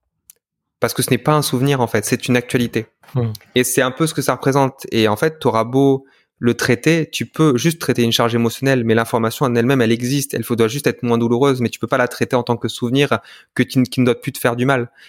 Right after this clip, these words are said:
Speaker 1: C'est juste, tu dois traiter un quotidien avec tes situations d'urgence et y agir au quotidien grâce à ça ou pour ça. C'est, c'est totalement différent. Après, moi, je t'avouerai que les, les, les six premiers mois de,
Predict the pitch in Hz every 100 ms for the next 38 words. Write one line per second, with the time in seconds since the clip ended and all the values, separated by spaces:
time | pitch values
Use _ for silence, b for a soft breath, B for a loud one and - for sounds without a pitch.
0 | b - - 131 - 127 - 123 123 120
1 | 139 - 123 147 143 120 - 117 - 120
2 | - 120 120 117 143 156 - 117 110 117
3 | 113 151 143 127 120 120 135 127 113 123
4 | 123 131 165 - - _ _ _ _ _
5 | - 156 - 110 107 _ B B B B
6 | B B B - 131 123 139 135 143 139
7 | 139 131 123 151 139 131 - - 143 147
8 | 151 _ _ _ 123 127 123 110 120 127
9 | 120 107 113 - 113 113 104 110 107 110
10 | 107 - 156 - 123 120 120 131 120 110
11 | 107 110